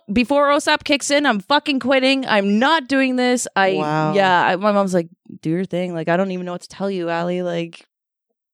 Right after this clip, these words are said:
Speaker 1: try it. Like, see how it goes. I don't know." I was like, "But I can't. osap's gonna kick in and then I owe this money back and blah, blah, blah."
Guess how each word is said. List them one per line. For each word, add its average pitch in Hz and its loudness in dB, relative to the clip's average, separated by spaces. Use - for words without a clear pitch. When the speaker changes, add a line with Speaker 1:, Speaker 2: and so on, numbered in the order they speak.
Speaker 1:
try 175 -2
it. 302 -2
Like, - -4
see 226 -8
how - -6
it - -10
goes. 262 -6
I - -4
don't 220 -2
know." 233 -6
I - -20
was - -8
like, 269 0
"But 202 2
I 185 0
can't. 247 0
osap's 185 -2
gonna 175 -8
kick - -20
in 240 -2
and 214 -4
then 170 -6
I 160 -6
owe 165 -2
this 165 -12
money 190 0
back 269 0
and 156 -4
blah, 175 4
blah, 175 2
blah." 226 -2